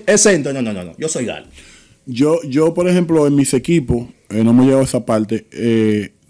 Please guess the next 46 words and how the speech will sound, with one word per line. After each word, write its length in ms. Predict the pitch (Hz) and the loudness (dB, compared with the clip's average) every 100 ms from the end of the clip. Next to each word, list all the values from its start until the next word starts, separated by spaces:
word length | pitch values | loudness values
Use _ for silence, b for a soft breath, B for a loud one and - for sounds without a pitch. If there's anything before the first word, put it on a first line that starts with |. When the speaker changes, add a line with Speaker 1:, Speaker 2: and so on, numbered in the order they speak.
| - | -4
Speaker 2:
para 240 | 120 117 | -2 2
mí 120 | 127 | 2
todo 280 | 123 139 139 | 2 2 2
el 60 | 127 | 4
mundo 360 | 127 120 113 | 2 2 0
tiene 220 | 107 120 | -2 -2
el 80 | 113 | 0
talento 560 | 107 107 117 113 110 - | -2 -2 0 -2 -4 -4
y 80 | 117 | -2
la 100 | 104 | 0
habilidad 380 | 104 101 104 113 | 0 -2 -2 -4
de 80 | |
hacer 240 | 104 - 113 | -4 -4 -4
lo 140 | 107 | -4
que 120 | - | -8
quieran. 460 | - - 98 87 80 - | -16 -10 -8 -8 -12 -12
Ahora, 380 | 95 107 107 95 | -4 -2 -2 -4
¿cómo 240 | 104 117 | -4 -2
lo 80 | 127 | -2
hacemos? 460 | 123 110 104 98 - b b b | -2 -2 -2 -4 -10 b b b
Vamos 220 | 90 107 | -4 -2
a 20 | |
hacerlo 220 | 123 117 | -2 -2
de 60 | 107 | -2
la 80 | 95 | -4
forma 300 | - 92 92 | -4 -6 -6
correcta. 540 | 82 92 82 - - _ B B B | -10 -12 -12 -16 -20 _ B B B
Yo 260 | 107 120 127 | -2 0 0
soy 200 | 127 131 | 0 2
un 100 | 127 | 2
visionario. 520 | 120 - 87 82 80 | 0 -4 -8 -10 -8
Yo, 180 | 95 107 | -4 -2
mis 140 | 117 | -2
jugadores, 480 | 107 107 101 117 123 | -2 -4 -4 -2 0
el 100 | 110 | -2
grande 360 | 110 117 131 123 | -2 -2 -2 -4
puede 260 | - 117 | -2 -4
coger 200 | 110 113 | -4 -4
rebote 320 | 110 113 127 117 | -2 -2 -2 -2
y 20 | |
sa-, 260 | - 110 | -2 -2
y 200 | 117 117 | 0 0
llama 220 | 110 123 131 | 0 0 0
la 80 | |
jugada 300 | 123 127 110 | -2 -2 -4
tú. 180 | 98 98 | -8 -12